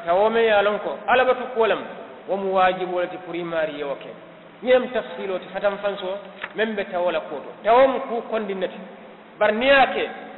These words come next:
i la haajo jaarata, waranto maasibo me ye a ke a kamma, wo wulte kaŋ, a mu i kunna waajibo le ti pour i ye a timmandi. Walaŋ na Ala ye moolu jami Alqur'ano kono,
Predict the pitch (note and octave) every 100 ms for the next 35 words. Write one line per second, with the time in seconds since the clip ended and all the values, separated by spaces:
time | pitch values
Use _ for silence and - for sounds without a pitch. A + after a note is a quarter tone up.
0 | - A#3 C4+ A#3+ B3 A#3+ A3+ A#3 G#3+ -
1 | - - - - - - F#3+ B3+ A#3 A3
2 | C#3 - - - - F#3+ G#3 G#3+ B3+ A#3
3 | B3 A#3 A3+ A3+ A3 A3 G3+ - G#3 G3
4 | F#3 A3+ C4 B3+ A#3 G#3 B2+ - - -
5 | - E3+ G3 F3+ F3+ G3 F#3+ F#3 G3+ G#3
6 | A#3 A#3+ A#3+ B3+ D#4 - - - - F#3+
7 | G3+ G3+ F#3+ - F#3 E3+ E3 D#3 D3 -
8 | - - - G3+ A#3+ A3 G#3 G#3 B3 A#3
9 | G#3 F#3+ G3+ A3+ G#3+ G3 - - - -
10 | - - - A3+ A3 E3 - - - F3
11 | G3 G3+ A3 A3 A3 A3